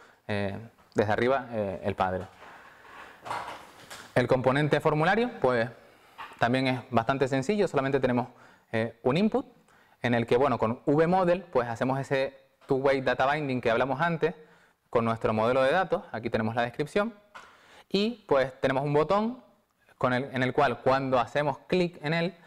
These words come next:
pues, llamamos a la función añadir. Y esa función añadir, pues, bueno, comprueba que haya contenido y si hay contenido, emito un evento al padre para que él sea el padre el que, eh, cree esa tarea con esa descripción. Y además, pues, la, la caja de texto la vuelvo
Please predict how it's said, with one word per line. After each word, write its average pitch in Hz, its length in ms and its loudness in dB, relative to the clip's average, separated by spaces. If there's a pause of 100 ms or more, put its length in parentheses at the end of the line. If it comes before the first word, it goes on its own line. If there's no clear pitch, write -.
(280)
pues, 123 160 2 (120)
llamamos 117 340 0
a 120 40 2
la 113 60 0
función 113 460 -4 (260)
añadir. 104 460 0 (500)
Y 101 220 -6
esa 98 180 -2
función 107 260 -2
añadir, 107 300 0
pues, 127 80 0
bueno, 113 160 0
comprueba 104 300 0
que 110 80 0
haya 110 100 2
contenido 147 440 0
y 147 40 -4
si - 100 -4
hay 113 60 0
contenido, 143 480 0 (380)
emito 147 360 0
un 156 100 0
evento 160 380 0
al 175 140 0
padre 202 380 0 (200)
para 135 220 2
que 151 80 0
él 151 120 0
sea 151 140 0
el 143 80 0
padre 156 240 2
el 165 100 -6
que, 151 200 -2 (400)
eh, 107 400 -2 (280)
cree 139 360 2
esa 135 160 -2
tarea 127 260 2
con 120 280 0
esa 120 200 -2
descripción. 113 520 -2
Y 101 40 2
además, 107 280 2
pues, 110 140 -2
la, 101 260 -2
la 104 180 -2
caja 113 240 0
de 113 80 0
texto 123 240 0
la 117 80 0
vuelvo 110 340 0